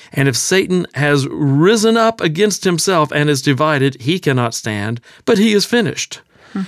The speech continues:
Speaker 1: But no one can enter the strong man's house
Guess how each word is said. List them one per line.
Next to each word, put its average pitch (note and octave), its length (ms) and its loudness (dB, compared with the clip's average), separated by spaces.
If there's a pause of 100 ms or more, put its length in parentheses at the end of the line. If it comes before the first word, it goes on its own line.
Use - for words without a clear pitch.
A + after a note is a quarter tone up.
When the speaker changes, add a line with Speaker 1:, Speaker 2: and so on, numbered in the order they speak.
(160)
Speaker 1:
But D#3+ 180 2
no E3 300 4
one A3 240 4
can F3 240 0
enter F#3+ 320 0
the D#3 220 0
strong F3+ 420 0
man's D#3 280 0
house C3 420 0